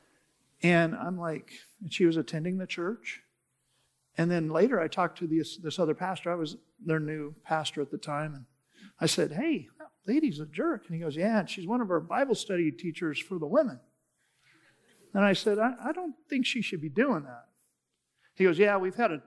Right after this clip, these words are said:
tough time addressing it." I'm like, I don't want her to be training. I've met men like that. There's, there's men, I don't want them to train my sons.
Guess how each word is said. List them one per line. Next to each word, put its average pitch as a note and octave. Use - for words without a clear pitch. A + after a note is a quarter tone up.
tough G#3
time F#3
addressing D3
it." B2
I'm B3+
like, A3+
I C#4
don't G#4
want E3
her A#3
to -
be D#3+
training. F3+
I've F4
met E4+
men F4+
like C4
that. F3+
There's, C#4
there's C4+
men, D4
I C4+
don't D#4
want C4
them B3
to G3
train F3+
my D#3+
sons. C3